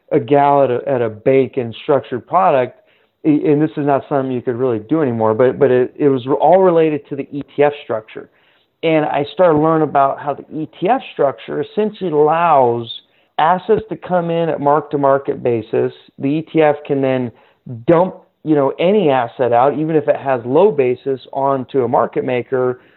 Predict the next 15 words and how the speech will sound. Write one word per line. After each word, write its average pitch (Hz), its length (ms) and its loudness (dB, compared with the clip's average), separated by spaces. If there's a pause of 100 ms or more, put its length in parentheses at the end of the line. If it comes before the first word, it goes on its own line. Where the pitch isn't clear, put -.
(120)
with 135 140 4
no 151 280 2
tax 147 400 -4
liability. 135 920 2 (280)
And 156 160 4
it's 147 140 0
essentially 156 480 -6
kind 151 240 -4
of 131 100 -2
a 123 40 -2
laundromat 123 1000 -4
for 117 120 -10
capital 123 480 -2
gains 202 320 -2
liabilities. 98 720 -6